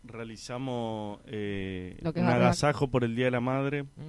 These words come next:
Speaker 1: eh, hoy en el barrio Estación y en el barrio Irigoyen. Hacemos con varios barrios, en la Estación está Loma, el veinticinco de marzo, eh, lo mismo en la Estación, se suma La Cantera, se suman varios barrios que,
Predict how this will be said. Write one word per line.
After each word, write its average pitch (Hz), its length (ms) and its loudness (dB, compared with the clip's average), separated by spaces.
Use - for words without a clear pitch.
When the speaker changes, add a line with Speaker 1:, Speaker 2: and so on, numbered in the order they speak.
Speaker 1:
eh, 101 560 -4
hoy 120 300 0
en 117 100 2
el 107 100 0
barrio 113 280 2
Estación 151 880 0
y 113 160 -2
en 113 100 -2
el 107 120 -4
barrio 107 320 0
Irigoyen. 131 680 2
Hacemos 110 380 -8
con 98 160 -10
varios 113 280 -4
barrios, 107 320 -8
en 92 220 -12
la 90 60 -12
Estación 104 440 -12
está 98 240 -10
Loma, 107 560 -2
el 90 80 -10
veinticinco 92 560 -14
de 98 60 -16
marzo, 113 580 -12
eh, 95 480 -8
lo 98 120 -6
mismo 117 240 2
en 110 60 0
la 107 60 0
Estación, 135 500 2
se 113 140 -2
suma 107 340 -4
La 95 120 -6
Cantera, 110 840 -2
se - 160 -14
suman 110 340 -6
varios 110 320 -4
barrios 107 320 -8
que, 92 200 -14